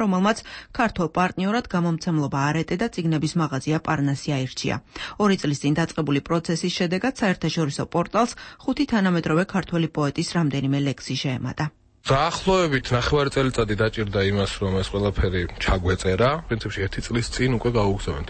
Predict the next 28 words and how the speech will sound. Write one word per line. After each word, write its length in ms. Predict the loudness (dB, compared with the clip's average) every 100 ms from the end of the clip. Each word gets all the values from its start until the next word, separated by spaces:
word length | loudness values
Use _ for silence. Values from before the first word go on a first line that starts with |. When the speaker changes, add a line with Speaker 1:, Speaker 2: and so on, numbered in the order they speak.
| 2
Speaker 2:
და 80 | 4
მერე 280 | 4 4 2
უკვე 480 | 2 2 2 2 2
იმათმა 320 | 2 2 2 2
დააყოვნეს 440 | 0 0 0 0
საკმაოდ 280 | 0 0 0 0
დიდი 180 | 0 0
ხანი, 220 | 0 0
სანამ 280 | 0 2 2 0
ეს 100 | -2 -8 -4 0
გადათარგმნეს 520 | 2 0 0 0 -2
გერმანულად, 520 | -2 0 0 0 0 0
სანამ 320 | 0 0 0
მოაქციეს 520 | -2 -4 -4 -4 -4 -4
იმ 80 |
ფორმატში, 460 | -2 -2 -2 -2 -2 -2
რომ 100 | -4 -4
ეს 100 | -2
ყველაფერი 260 | 0 0 0
დადებულიყო 420 | -2 -2 -2 -2 -4 0
საიტზე. 440 | 2 2 2 2 2 0 -8 -6
საბოლოოდ, 460 | -4 -2 0 0 0 -6 -8 -4
სულ 120 | 0 0
რაღაც 180 | 0 -2
ერთი 180 | -2 -2
თვის 160 | -2 -4 -2
წინ 180 | 0 0 0
გამოჩნდა 460 | -2 -2 -4 -2